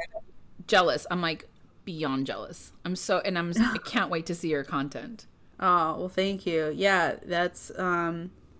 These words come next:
Speaker 2: my first up lineup of what's coming down the pipeline in the very near future. So I'm excited for that.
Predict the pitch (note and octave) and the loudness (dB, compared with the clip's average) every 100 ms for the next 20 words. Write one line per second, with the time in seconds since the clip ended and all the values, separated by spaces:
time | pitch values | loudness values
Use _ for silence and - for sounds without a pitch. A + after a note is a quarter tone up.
0 | - A3 G3 F#3 G#3+ G3+ G3 - - - | -2 4 4 4 6 6 4 -2 -4 4
1 | F#3+ F#3 - F3+ F3 F3 E3+ E3+ E3+ F3 | 4 4 2 4 6 6 2 2 0 0
2 | E3+ - - F3+ F3 F3 E3+ F3+ E3 E3+ | 0 0 0 0 0 -2 -4 0 0 0
3 | E3+ E3+ F3 E3+ E3+ E3+ E3 F3+ F3+ F3 | -2 -2 0 0 0 -2 -4 -2 -2 0
4 | F3 E3+ - F3 - F#3 E3+ E3+ F3+ F3 | -2 -6 -6 -8 -2 0 0 -2 -2 -4
5 | F3 A3+ A#3+ A3+ G#3+ F#3+ F#3 F#3 | -2 2 4 4 2 2 2 2